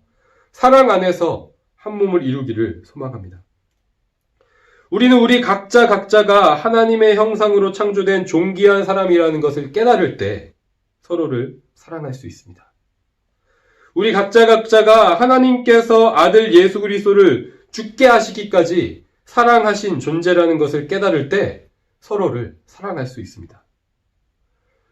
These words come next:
하나님이 나만의 하나님이 아니시라는 것을 알 때,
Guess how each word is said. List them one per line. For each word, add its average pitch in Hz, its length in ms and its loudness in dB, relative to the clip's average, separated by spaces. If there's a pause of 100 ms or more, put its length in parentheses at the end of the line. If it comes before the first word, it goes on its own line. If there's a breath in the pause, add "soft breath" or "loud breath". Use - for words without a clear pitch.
(180)
하나님이 220 880 -2
나만의 240 460 4
하나님이 214 460 0
아니시라는 151 560 -2
것을 131 220 -8
알 90 240 -16
때, - 180 -20